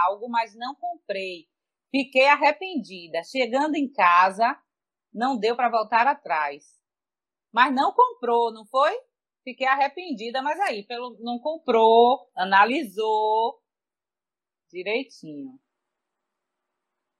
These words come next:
Deixa eu ver mais aqui. Sim, essa questão da recompensa é bem forte mesmo. Incrível essa fala, isso acontece com muitas pessoas.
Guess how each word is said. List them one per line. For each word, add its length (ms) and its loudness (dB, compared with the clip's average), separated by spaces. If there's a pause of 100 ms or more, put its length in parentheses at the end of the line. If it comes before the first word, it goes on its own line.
(120)
Deixa 260 -4
eu 80 -2
ver 140 2
mais 280 2
aqui. 920 -2
Sim, 420 0
essa 240 6
questão 320 -2
da 80 -2
recompensa 600 -8
é 60 0
bem 240 -8
forte 340 0
mesmo. 920 -2 (280)
Incrível 500 2
essa 240 4 (180)
fala, 640 2
isso 160 -14
acontece 460 -10
com 100 -16
muitas 380 -8
pessoas. 920 4